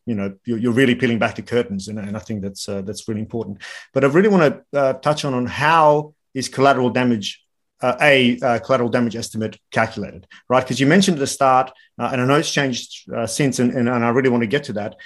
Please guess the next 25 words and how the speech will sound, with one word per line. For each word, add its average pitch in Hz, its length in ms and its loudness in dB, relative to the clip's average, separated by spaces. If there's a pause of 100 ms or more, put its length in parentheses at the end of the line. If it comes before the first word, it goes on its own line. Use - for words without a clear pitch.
(280)
Um, 113 520 -2
but, 123 260 0
you 135 80 0
know, 117 220 0 (160)
back 147 280 -2
in 131 80 2
those 143 220 4
days, 117 380 -2 (300)
the 120 280 2
cutoff 143 460 2
was 120 160 -6
thirty, 127 440 2 (340)
uh, 117 160 -2
when 123 180 2
it 120 80 2
had 120 180 0
to 110 60 -6
be 113 100 -2
bumped 107 280 -2
up 107 140 -2
higher 113 520 0
to 110 320 -4
get 104 220 -2
approval. 98 400 -8
So 113 340 0